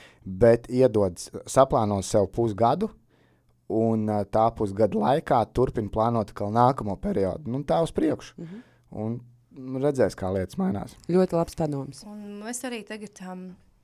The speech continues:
Speaker 3: ņemot vērā visas, uh, cenas, kas šobrīd kāpj, un arī, pieņemsim, dzīvi pilsētā un komunālos maksājumus, kaut vai tik elementāru lietu. Tagad, esot tur,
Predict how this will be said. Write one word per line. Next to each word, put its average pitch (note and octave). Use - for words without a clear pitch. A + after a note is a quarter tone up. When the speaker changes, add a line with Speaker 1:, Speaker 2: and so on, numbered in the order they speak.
Speaker 3:
ņemot G3
vērā F#3
visas, -
uh, E3
cenas, F#3
kas -
šobrīd F3
kāpj, F#3
un F#3
arī, F3+
pieņemsim, F3+
dzīvi F3+
pilsētā F3+
un F3+
komunālos G3
maksājumus, F#3+
kaut F3+
vai F3
tik F#3+
elementāru F3+
lietu. G3+
Tagad, G#3
esot G#3+
tur, B3+